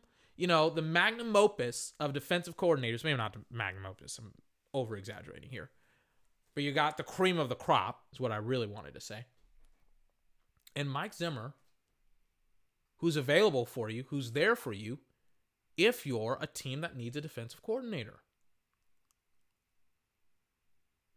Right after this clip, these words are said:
Why don't you give him a phone call? You see, you can have your cake and eat it too. You can be Mike McCarthy and the Dallas Cowboys,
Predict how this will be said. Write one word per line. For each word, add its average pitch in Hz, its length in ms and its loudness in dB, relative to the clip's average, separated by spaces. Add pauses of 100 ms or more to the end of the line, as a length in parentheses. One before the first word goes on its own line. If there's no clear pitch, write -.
(140)
Why 175 100 -4
don't 277 140 -4
you 277 80 -4
give 277 160 -2
him 302 140 -4
a 311 100 -4
phone 107 240 -10
call? - 300 -20 (800)
You 214 80 2
see, 254 280 4 (140)
you 269 160 8
can 349 200 4
have 285 280 4
your 214 100 2
cake 254 320 4
and 196 140 0
eat 208 160 4
it 180 140 4
too. 185 260 0 (220)
You 285 160 8
can 302 180 6
be 185 140 4
Mike 220 320 8
McCarthy 254 520 -2
and 220 120 0
the 180 40 2
Dallas 226 460 6
Cowboys, 175 720 6